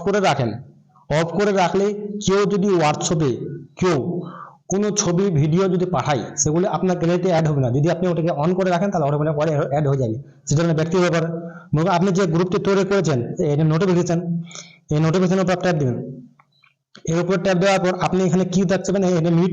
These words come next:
নোটিফিকেশন। এই মিউট নোটিফিকেশনের উপর আপনি ট্যাপ দিবেন। এই ট্যাপ দেওয়ার পর কি আপনি কতক্ষণ মিউট রাখতে চাচ্ছেন আপনার গ্রুপটি,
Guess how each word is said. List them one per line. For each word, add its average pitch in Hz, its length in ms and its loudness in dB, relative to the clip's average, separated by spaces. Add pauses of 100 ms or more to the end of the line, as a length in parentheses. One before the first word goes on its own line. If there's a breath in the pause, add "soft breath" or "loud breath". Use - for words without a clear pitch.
নোটিফিকেশন। 147 440 0 (480 loud breath)
এই 139 100 2
মিউট 175 220 2
নোটিফিকেশনের 185 300 2
উপর 180 100 2
আপনি 170 280 0 (760)
ট্যাপ 185 160 -2
দিবেন। 135 240 0 (320)
এই 131 60 -2
ট্যাপ 175 220 0
দেওয়ার 196 260 2
পর 185 200 0
কি 190 120 -2 (480)
আপনি 185 140 -2
কতক্ষণ 202 420 -4
মিউট 196 240 0
রাখতে 196 240 0
চাচ্ছেন 139 320 -2
আপনার 165 260 0
গ্রুপটি, 147 380 0